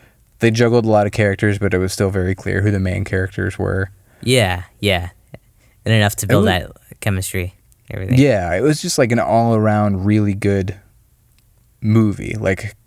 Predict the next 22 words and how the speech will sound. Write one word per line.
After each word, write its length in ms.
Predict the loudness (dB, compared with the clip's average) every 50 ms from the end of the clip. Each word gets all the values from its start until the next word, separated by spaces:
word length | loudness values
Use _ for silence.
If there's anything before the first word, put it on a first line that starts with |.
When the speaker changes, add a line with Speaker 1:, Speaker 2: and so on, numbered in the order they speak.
| _ _
Speaker 1:
good 240 | 2 2 2 4 4
narrative, 600 | 2 2 4 2 2 4 2 2 2 0 -2 -2 -2
good 180 | -2 -2 -2
pacing. 600 | -2 -2 -2 -2 -2 -2 -4 -4 -2 -2 -4 -4 -6 -10 -20 -20 _ _ _ _ _ _ _ _ _ -10
Speaker 2:
Yep. 420 | -4 -4 -4 -4 -4 _ _ -2
Speaker 1:
Um, 540 | 0 0 0 0 -2 -4 -4 -6 -8 -8 -10 _ _ _ _ _ _ _ _ _ _ _ -2
and, 360 | 0 0 0 0 -2 -2 2
yeah, 240 | 2 4 4 4 2
I 100 | 2 0
think 240 | 0 0 -2 0 0
a 60 | 2
lot 240 | 2 2 2 2 2
of 80 | 0
the 80 | -2 -4
tension, 500 | -4 0 0 0 0 0 0 0 0 0
too, 240 | -2 0 0 0 0
did 260 | 2 2 0 0 0
come 220 | 0 0 0 0 -2
from 180 | -4 -4 -2
more 260 | -2 0 0 0 0 -2
of 100 | -2 -2
the 360 | -2 0 0 0 -2 -4 -8